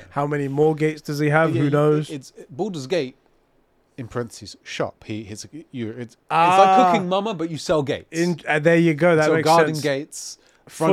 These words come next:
Speaker 1: Full-,
Speaker 2: gates.
Speaker 1: fully on board with the franchise
Speaker 2: Baby
Speaker 1: now.
Speaker 2: gates.
Speaker 1: Ah, there you go.
Speaker 2: Yeah.
Speaker 1: That's it. I get it.
Speaker 2: And
Speaker 1: I get it.
Speaker 2: Baldur is the, is the guy.
Speaker 1: Mm, mm,
Speaker 2: Um,
Speaker 1: mm.
Speaker 2: <laughs> but, so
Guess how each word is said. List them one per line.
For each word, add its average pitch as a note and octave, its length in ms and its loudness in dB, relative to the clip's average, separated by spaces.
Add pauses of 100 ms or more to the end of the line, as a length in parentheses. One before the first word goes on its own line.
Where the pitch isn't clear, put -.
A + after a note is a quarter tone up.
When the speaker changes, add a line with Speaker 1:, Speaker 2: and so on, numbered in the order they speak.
Speaker 1:
Full-, E3 60 -8
Speaker 2:
gates. - 680 -6
Speaker 1:
fully F3+ 240 4
on E3+ 160 4
board D#3 220 4
with D3+ 100 0
the D3 220 2
franchise C#3 400 -6
Speaker 2:
Baby D#3+ 260 2
Speaker 1:
now. C#3 60 -6
Speaker 2:
gates. C3+ 440 -8
Speaker 1:
Ah, B2+ 140 -6
there C3 180 -12
you B2+ 60 -10
go. A#2+ 220 -10
Speaker 2:
Yeah. G2+ 160 -14 (320)
Speaker 1:
That's A#2+ 240 -16
it. A#2+ 200 -10
I A#2+ 80 -12
get A#2+ 200 -8
it. A#2 60 -8
Speaker 2:
And G#2 100 -10
Speaker 1:
I - 20 -8
get B2 100 -4
it. A#2 40 -2
Speaker 2:
Baldur G#2 240 -6
is F#2+ 140 -14
the, F2+ 280 -14
is F#2 140 -20
the G2 80 -18
guy. E2 180 -20 (200)
Speaker 1:
Mm, C3+ 520 -8
mm, C3+ 40 -4
Speaker 2:
Um, B2+ 480 0 (680)
Speaker 1:
mm. - 80 -2 (340)
Speaker 2:
<laughs> - 1200 -10
but, C3+ 160 -6 (1900)
so D#3 440 -2